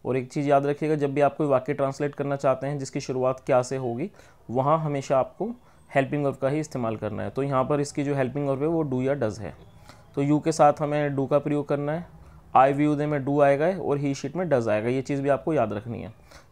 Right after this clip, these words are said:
You के लिए हमने do लिखा, do you, उसके बाद हमें इंटेंड, जो हमारी हेल्पिंग वर्ब है वो लिखनी है, "Do you intend to", लगाया, उसके बाद वर्ब की फर्स्ट फॉर्म और उसके बाद लिख दिया ऑब्जेक्ट। तो ये क्या हो गया, "Do you intend to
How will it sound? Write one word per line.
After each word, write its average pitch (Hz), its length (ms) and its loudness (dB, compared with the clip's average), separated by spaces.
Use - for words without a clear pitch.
You 135 220 -2
के 151 60 0
लिए 160 100 0
हमने 151 260 -2
do 147 120 0
लिखा, 151 200 0
do 147 260 0
you, 147 200 0
उसके 127 200 -4
बाद 143 180 6
हमें 147 320 -2
इंटेंड, 135 560 -2
जो 131 200 0
हमारी 139 380 0
हेल्पिंग 135 400 -4
वर्ब 135 180 0
है 135 60 0
वो 135 140 0
लिखनी 139 220 -2
है, 143 100 -4
"Do 139 60 -2
you 139 140 0
intend 135 500 -2
to", 160 260 6
लगाया, 139 340 6
उसके 151 200 0
बाद 147 140 2
वर्ब 131 180 0
की 160 100 -2
फर्स्ट 143 320 -2
फॉर्म 170 220 -4
और 135 80 -2
उसके 135 220 -4
बाद 147 160 2
लिख 139 160 0
दिया 147 180 -2
ऑब्जेक्ट। 110 500 -2
तो 143 60 -2
ये 143 120 0
क्या 147 140 2
हो 143 140 4
गया, 156 160 0
"Do 143 140 -4
you 139 140 0
intend 135 400 -2
to 202 160 0